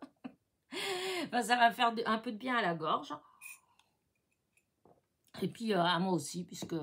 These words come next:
j'aime bien boire le café. Voilà. Alors, par quoi on commence aujourd'hui ? Alors, euh, j'ai plusieurs choses. <clears throat> Euh, euh,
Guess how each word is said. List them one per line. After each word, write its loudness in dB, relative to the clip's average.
j'aime -2
bien -2
boire 0
le 0
café. -8
Voilà. -4
Alors, 6
par 4
quoi 8
on 2
commence 0
aujourd'hui ? -2
Alors, 2
euh, 2
j'ai 0
plusieurs 2
choses. 4
<clears throat> 8
Euh, 4
euh, 2